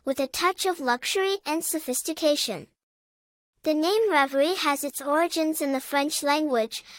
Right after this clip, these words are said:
where it is derived from the word reverie. The term reverie has been used in French literature and music to describe a dreamy,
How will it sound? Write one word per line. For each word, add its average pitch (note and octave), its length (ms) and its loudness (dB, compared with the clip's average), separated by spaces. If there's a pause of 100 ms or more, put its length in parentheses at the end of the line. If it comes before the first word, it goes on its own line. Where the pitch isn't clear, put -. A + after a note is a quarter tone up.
(120)
where C#4+ 160 2
it D#4 140 4
is E4+ 160 0
derived C#4+ 560 2
from E4+ 240 2
the F4+ 100 4
word D4 380 2 (120)
reverie. A#3+ 520 0 (960)
The D4+ 100 2
term G4+ 340 2 (200)
reverie D4 520 2 (140)
has D#4 220 0
been D4+ 240 2
used D#4 320 0
in D4 140 0
French D4+ 420 -2
literature C#4 520 2
and C#4 300 2
music C4+ 500 -2
to D4+ 100 -4
describe C4+ 540 2
a D4 60 4
dreamy, C#4 560 0